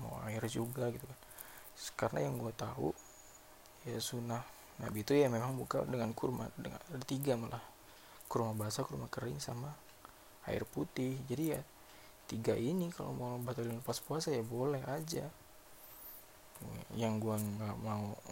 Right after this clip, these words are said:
itu ketika punya pendirian berdasarkan opini dan nyokap gua tuh berasa dia benar, akhirnya malah menjadi adu,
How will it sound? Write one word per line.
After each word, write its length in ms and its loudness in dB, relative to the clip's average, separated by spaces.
itu 320 2
ketika 720 -2
punya 160 2
pendirian 560 6
berdasarkan 400 2
opini 560 -2
dan 480 2
nyokap 240 0
gua 160 4
tuh 160 6
berasa 400 2
dia 160 2
benar, 560 2
akhirnya 400 2
malah 260 0
menjadi 400 0
adu, 80 -6